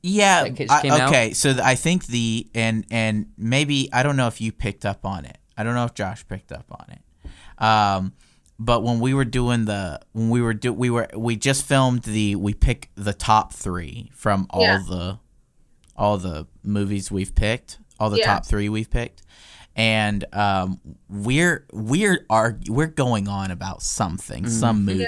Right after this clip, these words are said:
Speaker 1: movie. And Josh, Josh is like, "I don't know what you guys have been talking about. I've been on my phone."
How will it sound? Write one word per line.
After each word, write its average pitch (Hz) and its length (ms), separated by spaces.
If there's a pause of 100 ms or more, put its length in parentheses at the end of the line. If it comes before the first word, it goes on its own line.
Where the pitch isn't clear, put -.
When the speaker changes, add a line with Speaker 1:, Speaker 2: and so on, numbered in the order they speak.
Speaker 1:
movie. - 200 (520)
And 110 200
Josh, 139 580
Josh 143 460
is 123 180
like, 104 380
"I 117 120
don't 147 160
know 139 80
what 127 180
you 127 80
guys 117 280
have 107 120
been 107 140
talking 113 320
about. 120 260
I've 101 140
been 101 120
on 101 120
my 90 160
phone." - 400